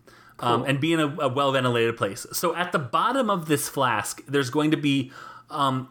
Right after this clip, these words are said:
Speaker 1: it said white crystals or residue or even, like, bubbles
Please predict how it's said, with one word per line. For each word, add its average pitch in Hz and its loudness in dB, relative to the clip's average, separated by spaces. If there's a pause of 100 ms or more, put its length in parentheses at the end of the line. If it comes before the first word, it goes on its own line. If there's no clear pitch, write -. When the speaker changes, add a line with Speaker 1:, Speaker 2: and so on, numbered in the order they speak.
Speaker 1:
it 156 0
said 165 -2
white 165 0
crystals 202 0 (160)
or 139 2
residue 170 0
or 165 0
even, 190 2
like, 123 -2
bubbles 160 0